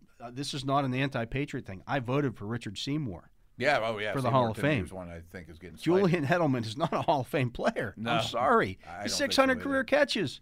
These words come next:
Speaker 2: Yeah,
Speaker 1: in
Speaker 2: I
Speaker 1: twelve years.
Speaker 2: I, I don't think
Speaker 1: He,
Speaker 2: so
Speaker 1: at
Speaker 2: either.
Speaker 1: no point in his career was he considered a top five wide receiver.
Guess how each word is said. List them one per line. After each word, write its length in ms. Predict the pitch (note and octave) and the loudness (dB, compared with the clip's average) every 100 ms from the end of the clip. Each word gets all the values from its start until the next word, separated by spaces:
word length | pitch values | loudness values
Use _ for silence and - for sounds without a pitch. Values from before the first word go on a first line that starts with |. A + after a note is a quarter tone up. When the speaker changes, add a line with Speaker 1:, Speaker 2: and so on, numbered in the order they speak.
| - | -10
Speaker 2:
Yeah, 200 | G#2 F#2 - | -8 -6 -2
Speaker 1:
in 120 | G3 | 0
Speaker 2:
I 20 | |
Speaker 1:
twelve 280 | C4+ C#4+ C4 | 6 8 8
years. 400 | C#4 D#4 D3+ - - - G#2 F2+ | 4 4 4 0 -12 -14 -14 -10
Speaker 2:
I, 120 | G2+ | -10
I 20 | F#2+ | -10
don't 160 | F2+ | -8
think 120 | - | -4
Speaker 1:
He, 60 | B3 | -2
Speaker 2:
so 60 | - | -2
Speaker 1:
at 60 | G3 | 0
Speaker 2:
either. 60 | F#3+ | 4
Speaker 1:
no 200 | A#3 C4 | 6 6
point 320 | A#3 A#3+ B3 | 4 -2 2
in 80 | F#3+ | 2
his 140 | G#3+ | 2
career 260 | - G#3+ A3+ | 2 2 2
was 160 | G#3 | 2
he 80 | G3+ | 0
considered 440 | F3 F3+ F#3+ F3 D3 | -2 -2 -2 -2 -2
a 40 | |
top 320 | C3+ F#3 F3+ - | -4 -6 -6 -6
five 380 | D#3+ D#3 D#3+ | -4 -2 -2
wide 280 | D3 C#3+ D3 | -2 -2 -2
receiver. 500 | C3 - C#3+ A#2 D#2+ | -2 0 0 0 -4